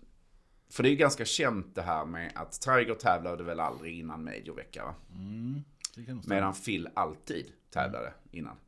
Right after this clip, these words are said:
Speaker 1: Men Ludde tävlar ju då för att han tänker att jag är som bäst när jag tävlar mycket,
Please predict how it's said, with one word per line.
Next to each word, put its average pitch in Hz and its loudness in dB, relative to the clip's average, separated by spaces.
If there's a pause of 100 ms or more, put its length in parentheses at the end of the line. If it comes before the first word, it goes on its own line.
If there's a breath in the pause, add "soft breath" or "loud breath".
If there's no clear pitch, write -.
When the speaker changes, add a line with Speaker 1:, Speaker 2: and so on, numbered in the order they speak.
(400 soft breath)
Speaker 1:
Men 101 2
Ludde 101 4 (140)
tävlar 117 12
ju 90 -2
då 90 0
för - -8
att - -8
han 87 -8
tänker 82 -4
att - -10 (840)
jag 98 6
är 98 8
som 98 2
bäst 101 0
när 104 -4
jag 85 -8
tävlar 90 2
mycket, 78 -8